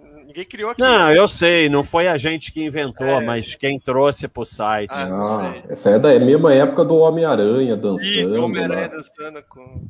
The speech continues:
Speaker 1: com o pessoal.
Speaker 2: Ah, o Homem-Aranha dançando eu tenho também.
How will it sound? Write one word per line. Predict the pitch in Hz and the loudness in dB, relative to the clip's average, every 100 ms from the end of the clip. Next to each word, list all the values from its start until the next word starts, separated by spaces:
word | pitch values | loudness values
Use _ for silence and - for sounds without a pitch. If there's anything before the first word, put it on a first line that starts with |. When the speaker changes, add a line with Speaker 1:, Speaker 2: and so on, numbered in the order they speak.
| - | -20
Speaker 1:
com | _ | _
o | 123 | _
pessoal. | 127 - 123 | -20 -8 0
Speaker 2:
Ah, | 131 | 2
o | |
Homem-Aranha | 123 139 143 143 156 156 | 2 2 2 2 0 0
dançando | 151 - 160 185 | -4 -2 -4 -2
eu | 190 | -4
tenho | 185 185 - | -4 -8 -8
também. | 165 113 110 110 | -8 -8 -8 -10